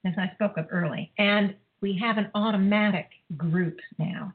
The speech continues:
and we can use that to help the, all the individuals on the planet, ourselves and all the humanities. We can work to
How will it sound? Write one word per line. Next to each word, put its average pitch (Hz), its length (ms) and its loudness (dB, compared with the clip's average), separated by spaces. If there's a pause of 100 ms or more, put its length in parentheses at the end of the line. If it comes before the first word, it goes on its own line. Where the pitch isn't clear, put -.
(600)
and 196 200 6
we 220 280 4
can 185 460 2 (200)
use 247 600 2
that 160 360 -4 (680)
to 196 540 0 (100)
help 220 340 0 (400)
the, 180 240 0 (160)
all 240 240 2
the 208 180 -2
individuals 175 520 -6
on 170 100 -4
the 175 80 -4
planet, 175 340 -4 (100)
ourselves 240 600 0 (240)
and 247 480 2 (180)
all 233 200 4
the 240 80 0
humanities. 214 600 0 (1120)
We 226 140 2
can 220 200 2
work 226 320 0
to 226 180 -2